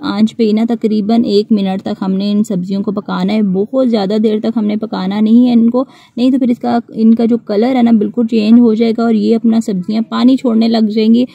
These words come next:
और फिर बहुत ज़्यादा सॉफ्ट हो, हो जाएंगी। इस स्पैगेटी में ना हमें क्रंची क्रंची सब्जियाँ ही चाहिए।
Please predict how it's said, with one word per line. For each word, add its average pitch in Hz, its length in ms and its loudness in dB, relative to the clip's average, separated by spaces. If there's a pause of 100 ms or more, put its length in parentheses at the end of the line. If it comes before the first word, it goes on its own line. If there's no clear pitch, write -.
(240)
और 233 120 -4
फिर 285 120 0
बहुत 247 260 2
ज़्यादा 220 220 2
सॉफ्ट 202 360 -4
हो, 202 100 -4 (240)
हो 196 100 -4
जाएंगी। 220 400 2
इस 233 100 -2
स्पैगेटी 196 420 -4
में 220 140 2
ना 240 80 0
हमें 240 240 0
क्रंची 226 440 0
क्रंची 214 380 -2
सब्जियाँ 202 420 -4
ही 214 120 2
चाहिए। 196 460 -2